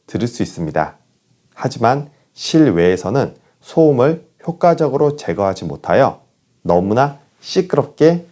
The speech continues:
소리가 들리게 됩니다. 소음을 제거하고 말소리만을 증폭하는 것이 기술력입니다. 세 번째, 청력 보호의 필요성. 인터넷의 저가형 보청기는 채널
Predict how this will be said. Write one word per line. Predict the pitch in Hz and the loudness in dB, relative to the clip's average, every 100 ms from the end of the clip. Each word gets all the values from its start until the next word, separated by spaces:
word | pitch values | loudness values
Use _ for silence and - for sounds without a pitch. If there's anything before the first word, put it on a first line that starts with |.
| _ | _
소리가 | - - 127 117 156 - - | -10 -2 0 2 0 0 -6
들리게 | - 98 104 120 | -2 0 2 0
됩니다. | 87 80 78 78 _ _ _ _ _ _ | -2 -6 -6 -8 _ _ _ _ _ _
소음을 | - 160 156 151 | 0 4 4 2
제거하고 | - 87 90 87 117 151 156 _ _ | 0 0 0 0 2 0 -2 _ _
말소리만을 | - 87 107 139 131 113 98 117 113 | 0 0 2 0 0 2 2 0 -2
증폭하는 | - 90 - 107 92 | -6 -8 -6 -4 -2
것이 | 95 - 143 143 | -4 -2 -4 -4
기술력입니다. | - 98 120 95 82 71 69 - _ _ _ _ _ _ | -6 -2 2 0 0 -8 -10 -14 _ _ _ _ _ _
세 | - 123 | -4 0
번째, | 107 101 120 143 170 - _ _ _ _ | 0 0 0 0 -2 -12 _ _ _ _
청력 | - 151 151 156 151 | -6 -2 2 2 0
보호의 | - 90 87 120 143 143 | -2 -2 0 0 0 -6
필요성. | - 143 - - 76 - _ _ _ _ _ _ _ _ _ _ _ _ _ _ _ | -2 -2 0 -6 -8 -12 _ _ _ _ _ _ _ _ _ _ _ _ _ _ _
인터넷의 | 107 104 113 104 95 131 - - | 0 2 4 2 4 2 0 -6
저가형 | - 90 113 120 117 | -6 0 2 2 0
보청기는 | 87 - 87 131 95 - _ _ _ | -8 -8 -2 -2 -2 -6 _ _ _
채널 | - - 147 160 170 | -8 0 4 4 2